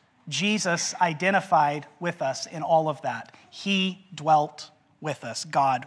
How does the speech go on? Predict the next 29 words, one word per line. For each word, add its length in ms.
with 220
us. 480
Here's 180
the 40
second 340
thing. 240
Jesus' 500
name 320
is 160
revealed 520
with 220
divine 580
names 340
that 120
tell 220
us 160
about 220
his 120
person 680
and 560
work. 580
Nine 760
different 440
times 460
the 120
name 500
God 680
is 220
used 960